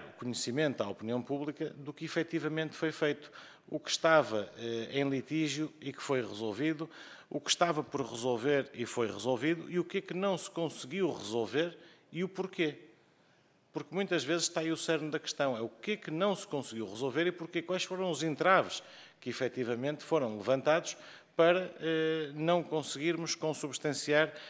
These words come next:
essa, eh, resolução. E isso era uma questão, eh, fulcral que, que tinha para lhe colocar. Depois perguntar-lhe também o seguinte, este diploma preenche na totalidade o que vocês entendem ser os requisitos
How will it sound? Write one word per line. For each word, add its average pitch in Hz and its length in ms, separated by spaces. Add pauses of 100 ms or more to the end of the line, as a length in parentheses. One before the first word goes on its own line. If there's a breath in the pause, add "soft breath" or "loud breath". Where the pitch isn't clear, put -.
(140)
essa, 151 360 (140)
eh, 151 300
resolução. 135 540 (580 loud breath)
E 151 320
isso 170 400
era 139 380
uma 131 200
questão, 139 540
eh, 107 360 (100)
fulcral 120 600
que, 104 500
que 98 500
tinha 123 160
para 110 140
lhe 95 60
colocar. 95 420 (400 loud breath)
Depois 180 260
perguntar-lhe 156 540
também 139 260
o 123 60
seguinte, 92 320 (260)
este 185 380 (240)
diploma 143 600 (160)
preenche 156 440
na 139 100
totalidade 131 720
o 117 40
que - 100
vocês 123 380
entendem 127 440
ser 127 180
os 107 120
requisitos - 640